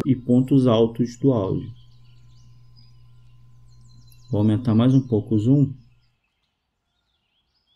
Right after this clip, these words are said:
Bom, eu tenho aqui controle de volume, se eu precisar diminuir.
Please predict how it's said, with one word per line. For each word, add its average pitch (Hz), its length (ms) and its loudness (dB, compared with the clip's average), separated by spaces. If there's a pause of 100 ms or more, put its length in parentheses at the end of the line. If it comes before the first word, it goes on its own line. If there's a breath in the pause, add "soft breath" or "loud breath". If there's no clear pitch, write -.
(2500)
Bom, 113 200 4
eu 110 40 0
tenho 156 180 2
aqui 143 160 0
controle 117 400 2
de 110 80 0
volume, 156 440 4
se - 100 -4
eu - 60 -4
precisar 110 480 -2
diminuir. 117 680 2